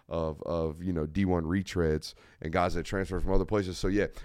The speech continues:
I think the portal has one hundred percent forced us into a situation where twelve is the only answer, because if we didn't,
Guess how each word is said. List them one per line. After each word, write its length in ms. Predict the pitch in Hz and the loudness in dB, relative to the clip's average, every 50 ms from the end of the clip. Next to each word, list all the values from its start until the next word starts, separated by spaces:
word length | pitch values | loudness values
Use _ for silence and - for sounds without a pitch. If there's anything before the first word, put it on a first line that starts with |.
| - - - | -10 -4 -2
I 120 | - 120 | 0 2
think 160 | 127 135 120 | 4 2 2
the 80 | 110 98 | 2 0
portal 420 | - - - 117 123 123 120 113 | 0 2 4 6 6 8 8 6
has 260 | 104 107 101 98 80 | 6 4 2 0 0
one 240 | 82 87 104 120 120 | 0 2 4 4 4
hundred 280 | 113 101 113 117 117 107 | 4 2 2 2 2 2
percent 380 | - 98 92 - 113 101 82 | 0 -2 -6 -4 -4 -4 -4
forced 380 | 82 - - 202 101 95 - - | -4 0 0 2 2 0 -2 -2
us 240 | 95 90 87 - - | -2 -2 -2 -4 -6
into 320 | - 104 104 95 - 107 98 | -6 -6 -6 -6 -4 -4 -4
a 60 | 90 | -4
situation 720 | - - 104 87 - - 92 95 95 90 - - 85 78 - - - - - - | -4 -4 -8 -6 -4 -2 -2 -2 -2 -2 -4 -8 -10 -10 -12 -16 -20 -20 -8 -2
where 160 | 87 95 95 | 0 0 0
twelve 380 | - - - 110 113 117 107 98 | 0 0 2 4 4 4 4 2
is 120 | 90 80 | -2 -4
the 120 | 92 95 | -2 -2
only 220 | 98 95 90 85 87 | -2 -2 -2 -2 -4
answer, 300 | 92 95 98 - - 85 | -6 -6 -8 -8 -10 -12
because 340 | 78 87 82 - 98 90 82 | -10 -10 -8 -6 -6 -6 -6
if 140 | 90 - | -6 -4
we 100 | - 110 | -2 0
didn't, 380 | 110 113 143 151 104 90 87 80 | 2 2 0 0 0 -4 -10 -12